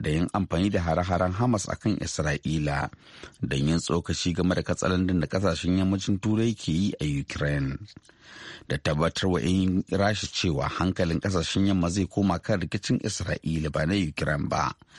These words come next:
a cewar cibiyar nazarin yaƙi ta I S W. Bayan hare-haren Hamas a Isra'ila ranar bakwai ga watan Oktoba,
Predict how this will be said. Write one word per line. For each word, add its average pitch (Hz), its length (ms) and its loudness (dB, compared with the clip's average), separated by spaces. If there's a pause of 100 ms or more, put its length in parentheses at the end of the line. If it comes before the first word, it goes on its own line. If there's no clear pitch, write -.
(380)
a - 100 0
cewar 85 460 0
cibiyar 90 480 0
nazarin 92 480 2
yaƙi 101 400 0
ta 82 240 -4
I 80 220 -2
S - 180 -4
W. 71 640 -2 (1000)
Bayan 147 380 2
hare-haren 135 400 4
Hamas 120 320 2
a - 80 0
Isra'ila 104 560 2 (160)
ranar 110 160 0
bakwai 139 400 2
ga 95 160 2
watan 101 400 2
Oktoba, 80 640 -2